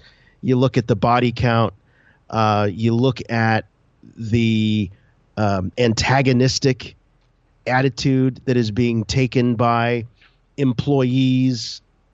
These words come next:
of Lucasfilm, and this kind of, uh, you know, uh, us versus them thing that's going on.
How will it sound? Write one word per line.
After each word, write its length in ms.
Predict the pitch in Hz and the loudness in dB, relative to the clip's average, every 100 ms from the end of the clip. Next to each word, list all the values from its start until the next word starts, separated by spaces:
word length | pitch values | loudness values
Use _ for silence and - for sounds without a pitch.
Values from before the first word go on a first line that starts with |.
| _ _ _ _ - | _ _ _ _ -4
of 520 | 131 131 127 113 - _ _ | 0 2 0 -8 -20 _ _
Lucasfilm, 760 | 127 135 135 - 135 131 131 127 _ _ _ _ _ - | -2 0 0 0 4 4 4 0 _ _ _ _ _ -10
and 340 | 120 120 120 | -2 0 2
this 240 | 117 110 - | 2 0 0
kind 260 | 131 120 | 0 2
of, 240 | 120 110 104 | 2 0 0
uh, 320 | 110 107 104 98 _ _ _ _ _ _ _ _ _ _ _ _ _ - - _ _ - | 2 2 0 -4 _ _ _ _ _ _ _ _ _ _ _ _ _ -20 -20 _ _ -6
you 140 | 165 | 0
know, 220 | 127 110 104 | 2 0 -2
uh, 400 | 110 107 98 92 90 - - - - - 50 - - - - 85 98 - - | 0 2 2 0 -2 -10 -16 -20 -14 -12 -10 -10 -12 -18 -14 -10 -10 -8 -2
us 240 | 143 - | 0 0
versus 520 | 127 139 123 123 107 | 0 0 0 -2 0
them 520 | 123 131 123 127 123 | 0 2 2 2 0
thing 360 | 117 135 127 123 | 0 0 2 2
that's 180 | 117 117 | -2 -4
going 340 | 139 123 120 | -2 -2 -2
on. 400 | 120 120 120 120 | -2 0 0 -2